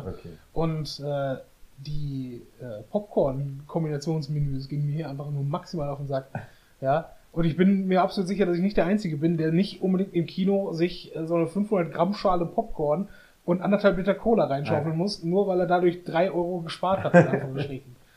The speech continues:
Speaker 2: Ja, das ist einfach der absolute letzte Dreck.
Speaker 1: Ja, ist auch jedes Mal so, äh, wenn, wenn man sich nur einen halben Liter oder einen Liter holt,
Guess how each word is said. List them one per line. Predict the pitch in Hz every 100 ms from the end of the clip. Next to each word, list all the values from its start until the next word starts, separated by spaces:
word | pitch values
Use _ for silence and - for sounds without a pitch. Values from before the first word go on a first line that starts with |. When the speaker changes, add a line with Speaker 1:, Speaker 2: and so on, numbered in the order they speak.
| - - -
Speaker 2:
Ja, | 135 160
das | 175 170
ist |
einfach | 175 175 170
der | 165 165 170
absolute | 170 185 156 180
letzte | 160 185 190 - 160
Dreck. | 151 180 - _ -
Speaker 1:
Ja, | 127
ist | 135
auch | 131 -
jedes | 135 139 -
Mal | 139 135
so, | 123 113 117
äh, | 117 113 107
wenn, | 120 -
wenn | 113 113
man | 113 110
sich | 120 -
nur | 120
einen | 113
halben | 127 135
Liter | 160 160 156
oder | 120
einen | 107
Liter | 120 170
holt, | 156 170 175